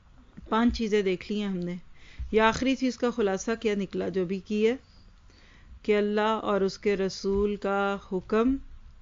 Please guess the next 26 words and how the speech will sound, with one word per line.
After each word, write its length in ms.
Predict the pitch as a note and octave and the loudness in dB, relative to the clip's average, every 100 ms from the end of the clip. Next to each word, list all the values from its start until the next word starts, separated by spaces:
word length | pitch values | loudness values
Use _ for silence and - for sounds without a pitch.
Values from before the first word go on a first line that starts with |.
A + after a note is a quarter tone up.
| - - - - | -20 -20 -18 -4
غیر 520 | G3+ A3+ B3 B3 A#3+ | 2 4 6 6 6
مشروط 500 | A3+ G#3+ F#3+ F3+ F3 | 4 0 -2 -4 -2
طور 160 | F3+ E3+ | -4 -4
پہ 140 | F3+ | -4
چلے 300 | F3 E3 E3 | -4 -4 -6
گا۔ 80 | F3 F3 - - - - - - - - - G#3+ | -8 -14 -20 -20 -20 -20 -20 -10 -8 -8 -8 2
غیر 200 | B3+ D#4 D4 | 6 6 6
شرعی 340 | C#4+ B3+ B3+ | 4 6 8
اور 80 | B3 G#3 | 6 4
غیر 220 | G#3 A3 | 4 4
اسلامی 480 | A#3 A#3 G#3 G#3 G#3+ | 4 2 0 2 2
نظام 460 | G#3+ F#3+ F#3+ F#3+ G3 | 2 0 0 0 0
پہ 100 | G3+ | -2
رضامندی 580 | F#3 F#3+ F#3 F3+ F3 | -2 -2 -2 -2 0
نہیں 180 | F#3 F3+ | 0 -2
ہوگی۔ 340 | E3 D#3 E3 F3+ - | -2 -4 -8 -8 -2
یہ 260 | G#3 G#3 F3+ - | 2 4 2 -2
عدالت 500 | F#3+ F#3 F#3 G#3 A#3+ | -2 0 0 0 0
میں 100 | A#3+ | 0
بھی 160 | B3+ | 2
ہو 60 | C4 | 2
سکتا 340 | C4 C4 - | 2 -4 -2
ہے، 100 | C4 C4 - - - - | -2 -4 -10 -20 -20 -2
یہ 120 | G#3+ | 4
عام 240 | A3 A3 A3+ | 6 6 4
کی، 160 | A3+ | 0